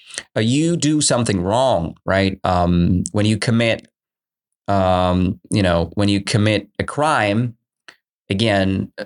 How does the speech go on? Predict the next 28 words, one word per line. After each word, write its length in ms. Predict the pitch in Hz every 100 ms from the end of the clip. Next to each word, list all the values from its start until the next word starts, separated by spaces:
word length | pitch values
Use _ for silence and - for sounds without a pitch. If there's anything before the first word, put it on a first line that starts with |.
| _ _ -
I 140 | - 120
see 160 | 135
the 100 | 120
connection 580 | 113 113 117 110 110 98
with, 400 | 98 101 98 95
uh, 640 | 95 92 90 90 90 90 87
perpetuating 1000 | 120 - 156 - 117 113 104 101 98 98 _ - 104
or 140 | 98
carrying 480 | - 135 127 120 110
out 300 | 104 101 -
something 400 | 113 104 104 95
very 260 | 98 92
bad, 540 | 87 87 85 82 80 - - -
a 80 | -
mistake, 640 | 185 - 110 98 95 - -
you 120 | 101
commit 280 | 98 110 113
a 20 |
mistake 500 | 98 92 - 101 101 - - -
or, 580 | - 95 92 92 92 92
um, 500 | 92 90 90 87 87 _ - 98
uh, 200 | 95 90
immoral 560 | 123 117 117 117 110 101
act, 500 | 101 98 - - - -
right? 360 | 98 98 98 _ _ _ -
Very 220 | 107 98
bad 160 | 95 92
activity. 600 | - - 92 90 87